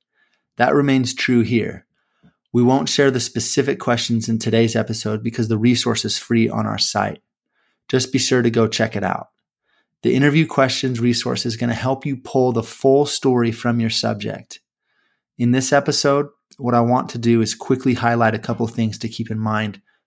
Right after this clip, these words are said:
during the interview. First, always have the interviewee say and spell their name and say their title and role within the organization.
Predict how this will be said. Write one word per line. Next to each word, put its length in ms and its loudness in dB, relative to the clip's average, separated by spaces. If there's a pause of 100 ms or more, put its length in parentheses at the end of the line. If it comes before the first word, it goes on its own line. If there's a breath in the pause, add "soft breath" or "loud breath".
(120)
during 340 0
the 80 -8
interview. 500 -10 (1040)
First, 560 0 (580 soft breath)
always 320 4
have 160 2
the 140 2
interviewee 560 2
say 400 2
and 140 0
spell 320 2
their 160 0
name 500 -4
and 160 -6
say 380 2
their 160 2
title 500 -2
and 260 -4
role 420 -2 (280)
within 260 0
the 120 0
organization. 920 -2